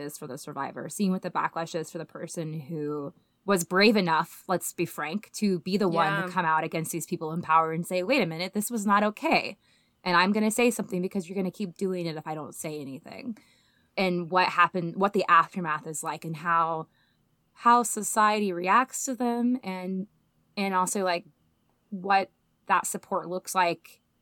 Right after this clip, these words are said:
Speaker 1: for them. Because, uh, you know, there's a lot of reasons people, this is happen-, uh, you know,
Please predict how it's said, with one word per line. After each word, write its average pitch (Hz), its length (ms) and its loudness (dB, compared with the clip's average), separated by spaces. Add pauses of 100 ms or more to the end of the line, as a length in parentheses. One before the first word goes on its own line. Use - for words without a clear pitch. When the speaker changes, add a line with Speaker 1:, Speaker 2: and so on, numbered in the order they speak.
(180)
Speaker 1:
for 311 320 2
them. - 240 -10
Because, 202 400 0 (320)
uh, 220 120 4 (260)
you 240 120 2
know, 196 140 2
there's 214 340 0 (220)
a 208 80 2
lot 214 260 8
of 220 120 -2
reasons 202 520 0
people, 180 380 -4 (480)
this 285 160 0
is 269 100 -2
happen-, 214 580 0
uh, 185 80 -10 (120)
you - 160 -14
know, - 80 -16